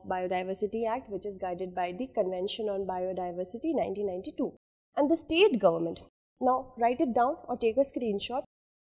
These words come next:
The state government, in consultation with local bodies, declares a biodiversity heritage site. It could be asked you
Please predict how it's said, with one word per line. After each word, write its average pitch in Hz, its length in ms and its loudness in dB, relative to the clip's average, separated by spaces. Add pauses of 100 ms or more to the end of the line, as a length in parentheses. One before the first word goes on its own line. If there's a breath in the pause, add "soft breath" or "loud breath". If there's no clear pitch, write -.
(120)
The 285 280 6 (180)
state - 800 4 (200)
government, 196 580 4 (220)
in 285 140 6
consultation 311 800 2
with 311 160 -2
local 233 400 6
bodies, 202 540 0 (420)
declares 214 480 6
a 277 160 4 (260)
biodiversity 208 880 2
heritage 180 340 -2
site. - 220 -2
It 233 160 -2
could 233 160 -2
be 254 120 0
asked 233 360 0
you 277 140 -6